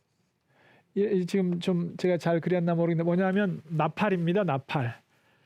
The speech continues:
입에 물고 부는 나팔입니다. 여-, 여기가 입이고 나팔. 입에 물고 나팔을 부는 겁니다. 그래서 뭐냐 하면 언이라는 것은 공식적으로 선포하는 것이 언입니다. 언. 음. 사람의 말 중에 공식적으로 선포하는 말, 그것이 언입니다. 그래서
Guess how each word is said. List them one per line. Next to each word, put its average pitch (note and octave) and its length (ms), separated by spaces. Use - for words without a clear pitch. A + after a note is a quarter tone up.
입에 F3 200
물고 G3+ 300
부는 F3+ 220
나팔입니다. D#3 680
여-, E3+ 140
여기가 F3+ 340
입이고 E3 360
나팔. D3 540
입에 F#3 200
물고 G#3 240
나팔을 F#3 460
부는 E3 260
겁니다. D3+ 400
그래서 F3+ 240
뭐냐 F3+ 280
하면 F3+ 380
언이라는 G#3 680
것은 F#3+ 380
공식적으로 G#3+ 720
선포하는 G#3 640
것이 D#3+ 220
언입니다. C#3 540
언. B2+ 280
음. - 180
사람의 A3 480
말 E3 220
중에 F3 420
공식적으로 F#3+ 1300
선포하는 G#3+ 680
말, D#3 260
그것이 F#3 380
언입니다. D#3 420
그래서 F3+ 460